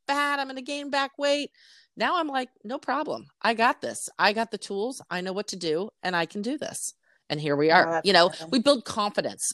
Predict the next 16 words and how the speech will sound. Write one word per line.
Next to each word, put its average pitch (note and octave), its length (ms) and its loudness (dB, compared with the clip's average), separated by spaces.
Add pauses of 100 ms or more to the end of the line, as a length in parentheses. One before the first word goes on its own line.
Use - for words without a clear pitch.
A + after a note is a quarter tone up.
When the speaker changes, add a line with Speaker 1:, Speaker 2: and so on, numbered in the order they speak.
Speaker 1:
over C#3+ 180 -4
time A#2 420 -4 (260)
of D#3 220 4
this D3+ 180 0
consistency. C#3 680 -6
You D3+ 160 -4
realize, D#3+ 500 2 (320)
"I G#4 80 -6
can F3+ 180 -4
do G#2+ 180 -4
this. D3+ 240 0 (400)
I C#4+ 60 -2
can G#4 160 0
totally G4+ 440 2
do F#2 160 -8
this." - 420 -6